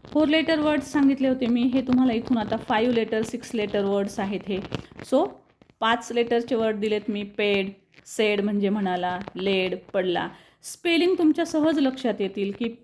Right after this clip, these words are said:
ते आपोआप तुमचे मुलं प साठी पी घेतील, ड साठी डी घेतील. आणि मध्ये एक मात्रा आहे म्हणलं की त्यांना आता कळून जाईल की हे सर्व शब्द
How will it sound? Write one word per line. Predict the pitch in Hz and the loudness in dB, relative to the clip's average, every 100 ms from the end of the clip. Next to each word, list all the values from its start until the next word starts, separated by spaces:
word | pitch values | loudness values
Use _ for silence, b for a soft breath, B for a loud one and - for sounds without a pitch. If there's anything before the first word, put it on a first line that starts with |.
| - - | -20 -2
ते | 277 | 0
आपोआप | 226 - 277 311 311 | 0 0 2 2 2
तुमचे | 285 262 262 | 2 4 2
मुलं | 233 233 240 - - _ _ _ - - _ - | 2 2 0 -4 -20 _ _ _ -20 -20 _ 2
प | 285 | 4
साठी | 320 269 202 233 269 - - - | 4 2 0 0 -2 -4 -18 0
पी | 302 277 | 2 4
घेतील, | 247 247 220 220 - _ _ _ - | 2 0 -4 -6 -12 _ _ _ -10
ड | 202 | 2
साठी | 247 277 226 190 247 311 - - | 2 4 2 0 -2 -4 -8 -4
डी | 202 220 | 0 0
घेतील. | 190 - 151 - _ - | 0 -4 -8 -8 _ -4
आणि | 214 233 | 0 2
मध्ये | 240 240 285 | 4 4 2
एक | 339 254 - | 0 -2 2
मात्रा | 285 269 294 269 | 2 2 2 0
आहे | 262 269 | 2 4
म्हणलं | 262 240 | 4 4
की | 240 | 0
त्यांना | 240 233 233 | -2 0 0
आता | 233 | 0
कळून | 247 277 302 294 | 0 0 4 4
जाईल | 233 208 202 | 4 2 -2
की | 233 | -4
हे | 247 | -2
सर्व | 254 233 240 | 0 2 2
शब्द | 240 196 | 0 -4